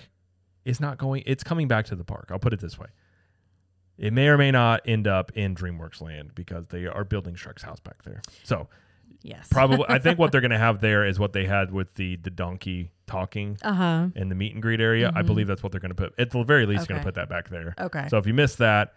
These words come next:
Speaker 1: that is coming back.
Speaker 2: And I do love the Minion Cafe. We ate there and really enjoyed it. And the Freeze Pops area, we got some popsicles,
Speaker 1: Mm-hmm.
Speaker 2: um, Bake My Day Cafe. We've got the,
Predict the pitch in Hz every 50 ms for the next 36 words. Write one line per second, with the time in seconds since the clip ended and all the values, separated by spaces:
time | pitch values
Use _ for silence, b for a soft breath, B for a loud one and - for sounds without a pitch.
0 | b b b b _ _ 147 123 - 104 92 92 87 - - 90 85 82 80 -
1 | - - - - B B B B B B B B 220 220 220 214 269 302 302 269
2 | 247 226 220 220 202 196 - 202 185 180 185 180 180 175 165 165 160 - - 160
3 | 160 - 170 165 156 160 165 170 170 170 165 156 170 - - 165 160 160 160 170
4 | 185 190 b b b b b b b - - 156 156 156 156 156 170 180 180 175
5 | 160 160 156 156 156 147 143 143 147 156 185 202 - - 175 175 165 160 160 160
6 | 151 170 - 202 214 214 - - 175 151 - - 196 180 170 170 - - 185 175
7 | 170 - - - - - - - - - 175 170 175 180 180 170 156 139 - -
8 | - 160 160 - 180 185 - - - 208 - 196 190 190 190 185 185 - 135 156
9 | 190 190 _ - - - - - - _ _ - 156 - 143 147 147 147 - -
10 | 185 180 - 175 170 180 165 156 - - 160 156 - - 196 185 180 180 175 180
11 | 180 180 180 175 170 160 - 147 - - 156 147 131 135 185